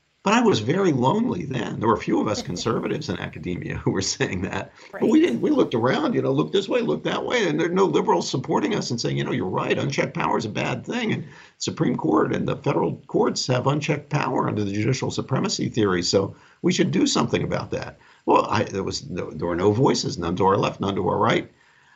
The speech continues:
Speaker 1: But now all of a sudden, it's liberals saying, "We gotta do something about unchecked power." No, I'm saying, yeah, you know, I've been saying that thirty years. It remains
Speaker 2: Right.
Speaker 1: true. So let's think about it. But gosh, you guys are new to the party.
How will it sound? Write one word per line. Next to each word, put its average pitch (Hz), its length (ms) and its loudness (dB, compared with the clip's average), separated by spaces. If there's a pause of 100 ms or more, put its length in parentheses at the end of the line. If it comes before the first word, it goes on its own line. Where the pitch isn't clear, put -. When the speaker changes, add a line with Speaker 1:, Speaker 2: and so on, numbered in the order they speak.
(140)
Speaker 1:
But 127 200 2
now 196 360 4
all 180 160 4
of 127 100 0
a 131 40 0
sudden, 127 540 0
it's 117 220 -4
liberals 139 440 0
saying, 80 120 -4
"We 92 100 -2
gotta 117 200 -2
do 127 220 -2
something 90 420 -6
about 95 240 -4
unchecked 117 500 -4 (560)
power." - 460 -2 (160)
No, 196 280 4
I'm 208 280 4
saying, 117 520 0
yeah, 214 380 0
you - 140 -4
know, 113 100 -2
I've - 80 -4
been 113 120 -4
saying 107 240 0
that 107 160 -2
thirty 110 180 0
years. - 160 -2
It 92 180 -4
remains 104 680 -2
Speaker 2:
Right. - 40 -18
Speaker 1:
true. 123 720 0 (440)
So 113 200 2
let's 117 320 0
think 180 320 -2
about - 380 -4
it. - 200 -12 (320)
But - 200 -4
gosh, 123 340 -2
you 101 80 -2
guys 85 300 -4
are 85 80 -4
new 82 240 -4
to 82 80 -6
the 78 100 -8
party. 73 500 -6